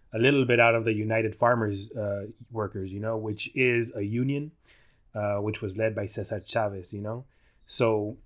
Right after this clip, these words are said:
unionizing is very into the, is,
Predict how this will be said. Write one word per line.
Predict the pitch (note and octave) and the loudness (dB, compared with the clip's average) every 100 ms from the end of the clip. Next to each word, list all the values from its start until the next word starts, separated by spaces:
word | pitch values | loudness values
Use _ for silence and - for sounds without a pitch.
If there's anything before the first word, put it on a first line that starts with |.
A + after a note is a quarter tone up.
| C#3 | -8
unionizing | A2+ D3+ E3+ D#3 C3+ C3 B2 B2+ C3+ | 2 6 8 8 8 6 2 -2 -2
is | A#2 | -2
very | G2 A#2+ B2 A#2+ A#2 C3 | 2 4 4 2 -2 0
into | B2 A2+ A#2+ A2+ A2 | 0 0 -2 -2 -2
the, | G#2+ G2+ - | -2 -4 -6
is, | - A2 | -6 -6